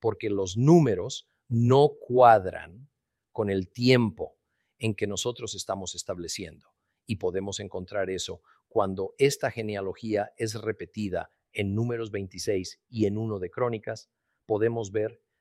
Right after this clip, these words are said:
diferencias sustanciales. Aún más, hay asuntos de sentido común. José estaba en su treinta en este tiempo, así que Benjamín tenía que haber estado en sus veinte,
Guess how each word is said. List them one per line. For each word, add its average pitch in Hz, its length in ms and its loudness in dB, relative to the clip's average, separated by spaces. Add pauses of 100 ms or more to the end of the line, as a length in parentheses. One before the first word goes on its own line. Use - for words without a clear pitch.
diferencias 107 600 -4
sustanciales. - 960 -14 (440)
Aún 135 400 8
más, 139 540 4 (280)
hay 127 200 6
asuntos 143 540 2
de 123 80 -2
sentido 117 500 2
común. 95 500 2 (440)
José 143 480 6
estaba 143 340 6
en 131 80 0
su 110 220 -2
treinta 135 560 6
en 107 160 0
este 120 260 0
tiempo, 95 540 -2 (240)
así 117 280 4
que 113 120 4
Benjamín 139 920 2
tenía 131 460 6
que 139 80 2
haber 123 220 4
estado 123 440 6
en 113 80 -2
sus 104 240 -4
veinte, 120 580 4